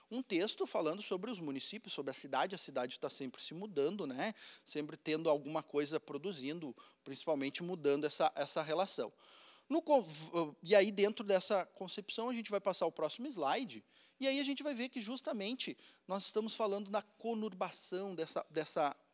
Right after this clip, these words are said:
eh, desse inflado da nossa, dos nossos, eh, das nossas cidades. Alguns locais vão ficar mais caro, outros vão ficar mais baratos, né? Justamente dentro dessa, eh,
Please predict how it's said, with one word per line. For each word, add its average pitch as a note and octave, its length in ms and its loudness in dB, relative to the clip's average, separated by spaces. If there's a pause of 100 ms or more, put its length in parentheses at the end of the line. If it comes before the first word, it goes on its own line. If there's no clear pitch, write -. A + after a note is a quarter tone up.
(100)
eh, C3+ 420 2
desse D3 240 -2
inflado F3 800 0 (360)
da D#3+ 140 6
nossa, C3+ 420 2 (240)
dos E3+ 160 -8
nossos, C#3 640 -2
eh, B2 300 -2
das C3+ 180 -4
nossas B2+ 260 -6
cidades. D3 440 0
Alguns D3 320 -2
locais D3+ 380 2
vão D#3+ 100 -6
ficar - 260 -2
mais C#3+ 260 -2
caro, D3+ 320 0 (380)
outros E3 440 0
vão C#3+ 120 -4
ficar - 240 -4
mais C3 220 -2
baratos, D#3+ 520 0
né? C#3 280 -4 (260)
Justamente E3 600 -2
dentro D3 340 -6
dessa, D3+ 380 2 (420)
eh, C#3 380 2